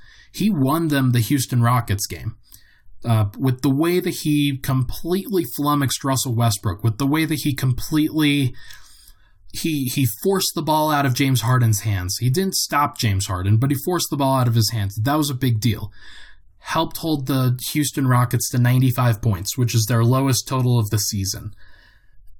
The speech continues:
It's not surprising to me that he hasn't played that much because he really is a role player. He really is a, a spot minutes guy that you use in certain situations.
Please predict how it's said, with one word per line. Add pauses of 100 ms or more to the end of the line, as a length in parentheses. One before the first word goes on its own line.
(600)
It's
not
surprising
to
me
that
he
hasn't
played
that
much
because
he
really
is
a
role
player.
He
really
is
a, (180)
a
spot
minutes
guy (500)
that
you
use
in
certain
situations.